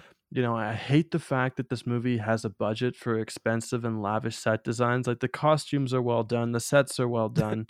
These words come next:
Speaker 2: Those fucking
Speaker 1: And,
Speaker 2: cars they
Speaker 1: and,
Speaker 2: destroy.
Speaker 1: yeah, so, and, you know, they have a talented crew, and they have the resources behind the film, and if that, that was all working towards something worthwhile, I'm sure they could have accomplished something good.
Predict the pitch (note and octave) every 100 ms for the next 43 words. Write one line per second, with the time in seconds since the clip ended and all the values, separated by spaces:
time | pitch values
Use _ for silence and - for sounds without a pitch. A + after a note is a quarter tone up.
0 | - E3+ - F3+ E3+ F#3 F3 C3+ D3+ D3+
1 | D#3+ C#3+ C#3 C3 C3+ C3 B2 A#2+ B2 D3
2 | E3 C3+ A2+ - D3 G2+ - - D#3 C#3+
3 | C3+ - C#3+ C3+ C3+ B2 A2+ C3+ D3+ -
4 | - C3 C3 B2+ C3 A#2+ - A#2+ A#2 A#2
5 | A#2 A2+ B2 C#3+ C#3+ C3 A#2+ C3 C3+ C3
6 | A#2+ - A2 A#2 A2+ A2+ A2 - A2 A2+
7 | C3 D3 D#3 D3 - C#3 D3 C3 C3 A#2+
8 | C3 C3 C3 B2+ B2 B2+ B2+ - B2+ A#2+
9 | A#2+ A#2 A#2 - A#2 B2 A2+ G2+ - -
10 | _ - A#2 - C#3 B2+ B2+ A#2+ A2+ -
11 | A#2+ A2 A2 A#2+ A2 G#2+ G#2+ C3 A2 -